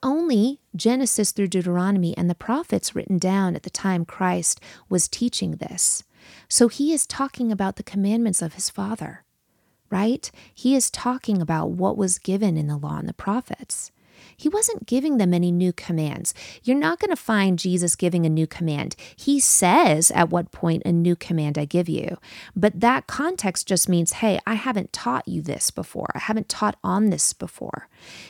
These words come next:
It's like the first time a kindergartner learns how to add. "Hey, you haven't learned how to add yet. That doesn't mean addition didn't already exist." Okay? The laws of nature and the laws of God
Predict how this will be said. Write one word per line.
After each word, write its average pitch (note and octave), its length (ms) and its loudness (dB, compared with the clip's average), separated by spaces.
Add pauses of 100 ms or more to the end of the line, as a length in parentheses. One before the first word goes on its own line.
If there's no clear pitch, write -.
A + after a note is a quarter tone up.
It's - 180 -2
like A#3+ 160 4
the A3+ 80 -4
first - 360 2
time G3+ 260 4
a F3+ 80 2
kindergartner F3+ 640 2
learns F3 340 2
how F3 120 -4
to E3+ 100 -6 (100)
add. F3 400 -4 (400)
"Hey, B3 120 4
you A3 220 4
haven't A#3 380 0
learned F#3+ 200 2
how F3+ 140 -2
to - 160 -6
add F3+ 280 -2
yet. - 220 -4
That F3+ 120 -6
doesn't G#3+ 240 -4
mean F#3 160 2
addition F3 440 -2
didn't D#3 280 -6
already D3+ 460 -4
exist." - 720 -4 (380)
Okay? F#3 360 4
The G#3 120 2
laws A#3+ 480 0
of G3+ 80 0
nature F3 420 2
and E3 100 2
the D#3+ 60 2
laws E3+ 360 2
of - 120 -6
God E3+ 280 2